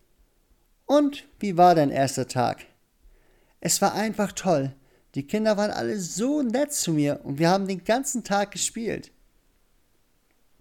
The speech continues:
„Mama“, fragt die kleine Krabbe. „Ja“, antwortet die Mama. „Darf ich morgen wieder in den Kindergarten?“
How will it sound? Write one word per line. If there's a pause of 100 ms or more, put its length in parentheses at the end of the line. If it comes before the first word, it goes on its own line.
(1040)
„Mama“, (260)
fragt
die
kleine
Krabbe. (420)
„Ja“, (200)
antwortet
die
Mama. (1000)
„Darf
ich
morgen
wieder
in
den
Kindergarten?“